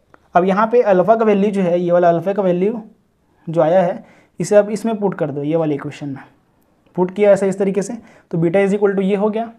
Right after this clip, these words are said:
अब आपको मालूम है यहाँ पे टी जो है लीनियर ट्रांसफॉर्मेशन है, तो टी अगर लीनियर ट्रांसफॉर्मेशन है तो इसको आप अलग अलग कर सकते हो। यहाँ से ए वन को बाहर कर दो, टी अल्फा वन हो जाएगा, ए टू बाहर कर दो, टी अल्फा टू हो जाएगा, वैसे एन तक करना है आपको सेम।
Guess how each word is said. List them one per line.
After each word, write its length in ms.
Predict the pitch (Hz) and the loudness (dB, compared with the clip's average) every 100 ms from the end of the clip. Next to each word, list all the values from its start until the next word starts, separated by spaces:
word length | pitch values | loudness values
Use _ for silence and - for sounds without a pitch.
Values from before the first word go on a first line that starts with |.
| _ - 190 | _ -2 4
अब 20 | |
आपको 180 | 208 220 | 4 4
मालूम 240 | 208 226 | 0 0
है 60 | 233 | -2
यहाँ 120 | 226 | 0
पे 100 | 220 | -2
टी 180 | 220 214 | 0 -2
जो 120 | 214 | 0
है 100 | 214 | -2
लीनियर 240 | 202 190 | -2 -4
ट्रांसफॉर्मेशन 500 | 196 196 208 202 185 | -2 -2 -2 -6 -6
है, 180 | 196 196 - _ _ _ - | -8 -10 -16 _ _ _ -14
तो 60 | 156 | -10
टी 200 | 208 220 | -4 -2
अगर 160 | 226 | 0
लीनियर 220 | 208 196 | 0 0
ट्रांसफॉर्मेशन 580 | 214 208 180 202 190 175 | 0 0 0 -4 -4 -4
है 60 | 175 | -6
तो 60 | |
इसको 140 | 190 196 | -2 0
आप 220 | 190 - | 0 0
अलग 160 | 180 190 | 4 4
अलग 120 | 214 | 2
कर 140 | 208 202 | -2 -2
सकते 240 | 214 214 | -2 -6
हो। 60 | 208 | -4
यहाँ 120 | 202 | -4
से 140 | 214 | -6
ए 100 | 180 | -6
वन 140 | 180 202 | -4 -4
को 100 | 196 | -4
बाहर 220 | 175 190 | -6 -4
कर 120 | 196 | -4
दो, 120 | 190 202 - _ _ - | -6 -8 -14 _ _ -6
टी 100 | 185 | -4
अल्फा 220 | 185 190 | -2 -2
वन 140 | 190 | -2
हो 60 | 185 | -2
जाएगा, 360 | 185 180 180 185 _ _ - | -4 -6 -6 -16 _ _ -10
ए 60 | 160 | -4
टू 140 | 196 | -2
बाहर 240 | 190 185 190 | 0 -2 -2
कर 100 | 185 | -6
दो, 100 | 175 | -6
टी 140 | 180 | -4
अल्फा 220 | 185 180 | -6 -4
टू 120 | 185 185 | -6 -6
हो 80 | |
जाएगा, 240 | 180 175 180 | -6 -6 -6
वैसे 240 | 175 190 | -8 -10
एन 200 | 190 175 | -8 -6
तक 140 | 170 170 | -6 -6
करना 220 | 175 170 | -8 -8
है 60 | |
आपको 140 | 180 156 | -12 -14
सेम। 260 | 160 190 | -14 -12